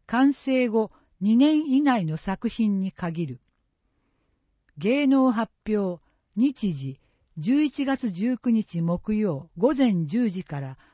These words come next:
午後三時半。場所、文化会館大ホール。出演申し込み。対象、市内在住で六十歳以上の人。申し込み、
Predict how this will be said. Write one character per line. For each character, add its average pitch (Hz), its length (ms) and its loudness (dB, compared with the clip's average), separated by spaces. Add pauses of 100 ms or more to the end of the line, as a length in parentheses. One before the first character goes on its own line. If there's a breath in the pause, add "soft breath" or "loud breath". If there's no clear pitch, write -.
(120)
午 233 160 2
後 185 160 0
三 220 360 -2
時 196 160 -4
半。 156 380 -8 (500)
場 190 180 -2
所、 208 300 -4 (300 soft breath)
文 269 260 2
化 285 160 0
会 262 240 0
館 143 320 -4
大 208 260 -2
ホ 196 320 -2
ー 127 40 -4
ル。 120 200 -12 (720)
出 - 340 -6
演 269 300 4
申 214 220 2
し - 120 -10
込 185 200 -6
み。 170 200 -6 (500)
対 233 260 0
象、 202 420 -2 (180)
市 - 180 -6
内 277 260 4
在 208 300 0
住 208 260 -2
で 196 120 -2
六 190 280 -2
十 294 140 0
歳 254 460 -2
以 262 80 0
上 214 220 0
の 127 140 -6
人。 135 380 -10 (760)
申 220 220 2
し - 120 -12
込 220 180 -4
み、 202 200 -2